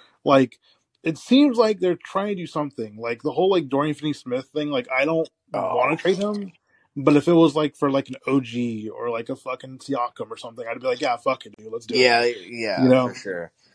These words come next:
Speaker 1: And
Speaker 2: Oh,
Speaker 1: also, he wouldn't be
Speaker 2: O G,
Speaker 1: straight up.
Speaker 2: O G, uh, you know, and that's the thing. Excuse me. That's the thing. Dodo, love him. Forever love him.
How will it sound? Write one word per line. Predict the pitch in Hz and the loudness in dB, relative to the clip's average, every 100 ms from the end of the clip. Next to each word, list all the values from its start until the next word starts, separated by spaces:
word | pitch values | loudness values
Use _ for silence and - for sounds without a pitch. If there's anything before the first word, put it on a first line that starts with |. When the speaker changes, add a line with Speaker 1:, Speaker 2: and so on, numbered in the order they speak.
| _ | _
Speaker 1:
And | 160 | 6
Speaker 2:
Oh, | 196 | 8
Speaker 1:
also, | - | 8
he | 190 | 8
wouldn't | 190 170 | 6 4
be | 165 | 0
Speaker 2:
O | |
G, | 185 | -2
Speaker 1:
straight | 160 143 | -6 -4
up. | |
Speaker 2:
O | 180 196 | -4 -4
G, | 165 202 185 | -8 -8 -6
uh, | - _ - - - | -8 _ -16 -16 -14
you | 131 127 | -12 -10
know, | 120 110 107 - _ _ - | -8 -10 -12 -18 _ _ -8
and | 180 | -2
that's | 214 214 | -2 -2
the | |
thing. | 165 120 87 80 _ _ _ _ _ _ 139 _ | -8 -8 -8 -12 _ _ _ _ _ _ -20 _
Excuse | _ - 151 113 | _ -16 -14 -14
me. | _ _ _ _ _ - _ - | _ _ _ _ _ -20 _ -4
That's | 165 170 | 0 0
the | - | -4
thing. | 123 90 _ _ _ _ _ | -10 -10 _ _ _ _ _
Dodo, | 135 175 190 185 175 _ | 0 2 4 0 -2 _
love | 135 135 123 | -8 -6 -6
him. | 117 92 | -10 -20
Forever | - 131 110 156 165 | -14 -10 -4 -4 -4
love | 135 139 | -4 -6
him. | 147 151 | -8 -14